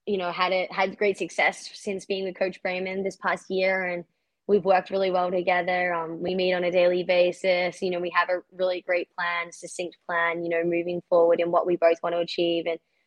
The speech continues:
what we want to achieve for the team and for the school and, you know, try and, yeah, work together towards a common goal. Um, Coach Bremen's obviously been around forever. He's coached at, you know, a bunch of people that have gone on to represent their country at the world stage and, um, you know,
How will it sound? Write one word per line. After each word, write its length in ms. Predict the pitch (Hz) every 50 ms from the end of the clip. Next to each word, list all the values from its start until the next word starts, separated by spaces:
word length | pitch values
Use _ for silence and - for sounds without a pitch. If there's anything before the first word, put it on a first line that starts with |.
| _ _ -
what 120 | 170 143
we 80 | 185 185
want 140 | 175 175
to 40 | 175
achieve 260 | 160 - - 180 175
for 60 | - 170
the 120 | 175 165
team 420 | - - 175 175 175 175 175 170
and 100 | 170 165
for 100 | - -
the 80 | 170 170
school 420 | - - - 180 180 175 175 175
and, 160 | 175 170 170 - _ _ _ _ _ _ _ _ _ _ _ _ -
you 100 | 208 202
know, 80 | 196
try 260 | 196 - - 196 190 190
and, 360 | 190 185 185 185 185 185 220 _ _ _ _ _ _ _ _ _ _ _ _ _ _ _ _ _ _ -
yeah, 160 | 180 240 208
work 220 | 175 185 196 196 -
together 400 | - 196 202 185 185 180 185 180
towards 260 | - 196 190 185 185
a 60 | 180
common 300 | - 196 180 180 175 175
goal. 360 | - 175 170 170 175 180 190 -
Um, 400 | - 175 165 165 160 165 165 160 _ _ _ _ _ _ _ _ -
Coach 120 | 214 190
Bremen's 280 | - 202 196 196 190 185
obviously 260 | 180 175 170 - 196
been 200 | 180 185 185 180
around 260 | 175 175 170 170 165
forever. 360 | - 175 175 165 165 170 165 165 -
He's 140 | 180 160 -
coached 380 | - - 180 175 170 - -
at, 200 | 185 160 - -
you 60 | 190 185
know, 160 | 180 175 175
a 40 | 165
bunch 260 | - 175 175 170 170
of 40 | 170
people 200 | 175 165 170 170
that 80 | 175
have 100 | 175 165
gone 180 | - 170 170 170
on 120 | 170 170
to 80 | 170 165
represent 400 | 170 156 - 180 170 180 160 139
their 120 | 180 170
country 280 | 175 - 170 165 175 175
at 40 | 147
the 100 | 180 170
world 280 | 175 175 175 175 170
stage 500 | - - 175 165 165 170 170 170 175 -
and, 280 | 175 165 165 165 170 - _ _ _ _ _ _ _ _ _ _ -
um, 320 | - 165 160 - 143 185
you 80 | 185 180
know, 280 | 180 180 180 175 170